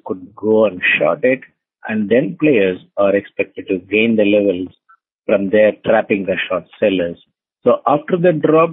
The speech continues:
don't sell. After the rise, don't buy. If we try to do that breakout trade, the players are, uh, now, uh,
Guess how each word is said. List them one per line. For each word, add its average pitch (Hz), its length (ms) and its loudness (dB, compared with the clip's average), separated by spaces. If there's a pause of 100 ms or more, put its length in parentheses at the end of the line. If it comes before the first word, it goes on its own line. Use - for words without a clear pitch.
(140)
don't 101 320 0 (100)
sell. 107 220 2 (240)
After 110 340 -2
the 107 160 2
rise, 104 380 2 (100)
don't 95 380 0
buy. 95 400 -2 (360)
If 104 100 -8
we 127 80 2
try 143 280 2
to 170 140 -4
do 180 220 4
that 104 260 4 (240)
breakout 104 500 2
trade, 160 300 -2
the 135 80 0
players 135 480 2 (160)
are, 98 120 0 (640)
uh, 101 140 2
now, 120 480 2 (640)
uh, 98 320 2